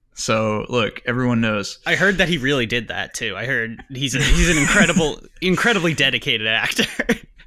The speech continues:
Speaker 1: He, he's insane. When he's on set, like, when he was on set that day, he had a, he had a, like, a mechanical vice just
Speaker 2: Yeah, he
Speaker 1: hanging
Speaker 2: trained,
Speaker 1: off his
Speaker 2: he
Speaker 1: nuts.
Speaker 2: trained for weeks with that vice to,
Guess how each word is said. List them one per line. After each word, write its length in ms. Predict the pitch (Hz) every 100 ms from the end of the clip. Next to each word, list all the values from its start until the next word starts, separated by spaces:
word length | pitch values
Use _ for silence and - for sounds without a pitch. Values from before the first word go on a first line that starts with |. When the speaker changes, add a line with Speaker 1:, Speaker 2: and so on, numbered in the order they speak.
| - -
Speaker 1:
He, 180 | 143 151
he's 360 | 160 120 160 151
insane. 600 | 139 - 120 107 95 73
When 160 | 123 127
he's 260 | 165 170
on 180 | 214 214
set, 640 | 202 - 127 139 202 - -
like, 240 | 127 113
when 120 | 127 131
he 120 | 156
was 140 | 151
on 160 | 156 123
set 400 | - 127 127 -
that 180 | 165 160
day, 280 | 180 185
he 140 | 156 139
had 220 | 143 151
a, 380 | 143 120 104 - -
he 160 | 123
had 240 | 127 135 127
a, 240 | 117 113
like, 460 | 104 110 101 - - _ -
a 60 |
mechanical 1120 | 113 113 - 127 123 127 120 131 120 107 - - _ _ _ _ _ - _ _ _ _ -
vice 800 | 113 113 113 101 - - - - - _ _ _ _
just 480 | - 113 107 - -
Speaker 2:
Yeah, 140 | 151 110
he 160 | 139
Speaker 1:
hanging 440 | - - 165 - 110
Speaker 2:
trained, 20 |
Speaker 1:
off 300 | 110 110 107
his 180 | 123 104
Speaker 2:
he 80 | 113
Speaker 1:
nuts. 160 | 110
Speaker 2:
trained 340 | 101 156 214 196
for 200 | - 120
weeks 600 | 110 117 - - - -
with 140 | 117 117
that 180 | 113 110
vice 480 | 120 107 - - -
to, 320 | - 110 107